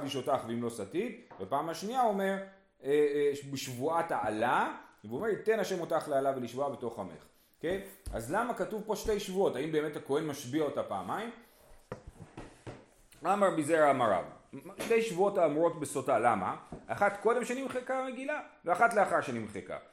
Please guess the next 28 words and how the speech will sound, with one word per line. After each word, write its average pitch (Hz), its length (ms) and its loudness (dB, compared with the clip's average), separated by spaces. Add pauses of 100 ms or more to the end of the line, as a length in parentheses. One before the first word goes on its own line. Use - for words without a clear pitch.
(120)
זאת - 100 -8
אומרת, 165 200 0
באמת, 185 240 2
הוא 156 80 -6
משביע 156 300 2
אותה 156 180 6
פעם 160 260 4
אחת 131 380 4
לפני 147 460 -2
שהוא 170 420 -4 (140)
מוחק 147 320 -4
את - 40 -10
המגילה, 180 480 0 (520)
אז 151 140 4
הוא 151 80 0
מוחק 180 220 -4
את - 80 -8
המגילה, 143 560 0 (280)
ואז 165 120 0
הוא 175 80 -4
משביע 175 300 6
אותה 190 180 6
עוד 151 340 4
פעם. 98 180 0 (500)
מה 123 140 2
תקיף 143 240 -6
לה 151 280 4
רבא? 147 320 2